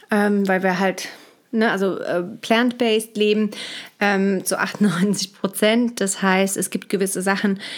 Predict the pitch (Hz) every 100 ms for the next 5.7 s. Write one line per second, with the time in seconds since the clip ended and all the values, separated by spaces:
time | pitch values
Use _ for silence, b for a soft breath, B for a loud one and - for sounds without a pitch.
0 | B _ 190 190 185 180 196 196 196 202
1 | 180 180 180 - 190 180 - - 185 180
2 | 180 175 170 208 196 180 170 185 180 240
3 | 247 214 190 196 202 196 B B B B
4 | B - 190 196 180 180 - 170 180 175
5 | 165 156 175 170 160 - 185